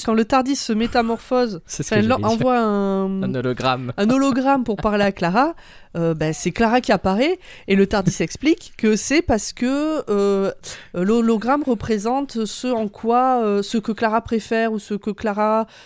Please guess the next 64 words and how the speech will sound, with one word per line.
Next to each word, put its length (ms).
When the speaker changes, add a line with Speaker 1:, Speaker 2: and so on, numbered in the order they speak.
Speaker 1:
ce 200
en 120
quoi 160
Clara 220
a 60
le 80
plus 200
confiance, 600
je 80
sais 160
pas, 240
un 80
truc 180
comme 140
ça. 160
Speaker 2:
Ah 100
oui, 80
bah, 120
elle 100
a, 240
elle 100
a 140
un 60
f-, 220
ah, 220
son 320
ego. 360
Speaker 1:
Et 140
en 100
f-, 120
oui, 180
voilà. 320
Et 100
en 80
fait, 420
euh, 580
c'est 180
pareil 240
pour 140
le 80
docteur. 420
En 120
qui 160
le 100
docteur 300
a 80
le 80
plus 200
confiance, 400
c'est 200
en 80
le 100
Speaker 2:
Ah 80
bah, 40
Speaker 1:
docteur. 180
Speaker 2:
en 40
lui-même, 300
bien 140
sûr 160
Speaker 1:
Et 80
Speaker 2:
que 60
Speaker 1:
du 140
Speaker 2:
oui. 40
Speaker 1:
coup, 320